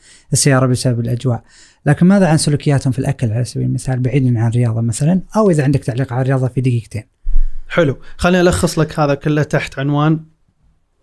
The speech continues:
Speaker 2: وشعار أنا أعتبره، آه،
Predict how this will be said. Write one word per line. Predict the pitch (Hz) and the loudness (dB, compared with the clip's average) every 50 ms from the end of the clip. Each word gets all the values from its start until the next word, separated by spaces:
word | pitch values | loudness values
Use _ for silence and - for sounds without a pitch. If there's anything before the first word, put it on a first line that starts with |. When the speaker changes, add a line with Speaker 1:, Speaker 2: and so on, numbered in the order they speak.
| _ _ - _ _ - _ _ _ _ _ _ _ _ _ _ _ _ _ _ | _ _ -20 _ _ -20 _ _ _ _ _ _ _ _ _ _ _ _ _ _
Speaker 2:
وشعار | - 147 147 139 139 135 131 131 131 131 127 - - 156 131 131 147 156 156 156 160 160 156 - _ _ _ _ _ _ _ _ _ _ _ _ _ _ _ _ _ _ _ _ _ _ _ _ | 0 2 4 4 4 2 2 0 0 -2 -4 -2 0 2 2 4 4 4 4 4 2 2 -2 -6 _ _ _ _ _ _ _ _ _ _ _ _ _ _ _ _ _ _ _ _ _ _ _ _
أنا | 147 139 127 | 0 2 2
أعتبره، | 127 - 156 151 143 151 151 147 | 2 2 0 0 2 2 2 2
آه، | 135 127 131 135 135 135 131 131 127 123 120 123 123 | 2 2 2 2 2 2 2 0 -2 -2 -4 -6 -6